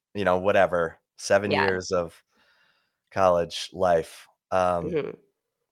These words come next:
Speaker 1: yeah. Okay. Well, first
Speaker 2: <laughs>
Speaker 1: things first.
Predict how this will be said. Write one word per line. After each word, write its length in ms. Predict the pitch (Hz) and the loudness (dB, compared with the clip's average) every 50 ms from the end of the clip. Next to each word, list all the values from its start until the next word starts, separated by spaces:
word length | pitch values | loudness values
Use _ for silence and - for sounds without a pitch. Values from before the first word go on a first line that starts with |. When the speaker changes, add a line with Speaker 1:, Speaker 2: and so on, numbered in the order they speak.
| _ _ _ _ _ _ _ _ _ _ _ - | _ _ _ _ _ _ _ _ _ _ _ 0
Speaker 1:
yeah. 280 | 104 113 131 127 - - _ _ _ _ _ - | 4 4 4 4 2 -2 _ _ _ _ _ -4
Okay. 300 | 120 139 - 147 110 - _ _ _ | -2 0 2 0 0 0 _ _ _
Well, 280 | - 110 104 98 - _ _ _ _ _ _ - _ _ - - _ _ _ - 214 190 - | 2 2 2 2 0 _ _ _ _ _ _ -20 _ _ -20 -20 _ _ _ -14 -14 -8 -2
first 200 | - 123 123 - | -2 -2 -2 -2
Speaker 2:
<laughs> 20 | |
Speaker 1:
things 140 | 135 131 - | -4 -4 -2
first. 300 | - 104 92 - - - | 0 -2 -2 -2 -4 -16